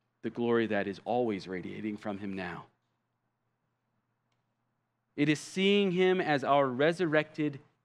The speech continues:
King, King over all, the one through whom we have peace with God, forgiveness of sins, the one whom, as, as we learned about earlier in Matthew, was constantly praying for us,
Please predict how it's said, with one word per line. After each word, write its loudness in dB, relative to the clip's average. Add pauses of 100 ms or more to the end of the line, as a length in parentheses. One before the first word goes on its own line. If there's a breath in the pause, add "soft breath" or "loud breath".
King, -6 (1120)
King 2
over 4
all, 4 (1400)
the 4
one 6
through -2
whom 2
we 2
have 2 (100)
peace -12
with -8
God, -2 (1400)
forgiveness -2
of -6
sins, -10 (1600)
the -8
one 6
whom, 4
as, 0 (220 soft breath)
as -2
we 0
learned 2
about 2
earlier 0
in -2
Matthew, -10
was -16
constantly -8
praying -4
for -16
us, -20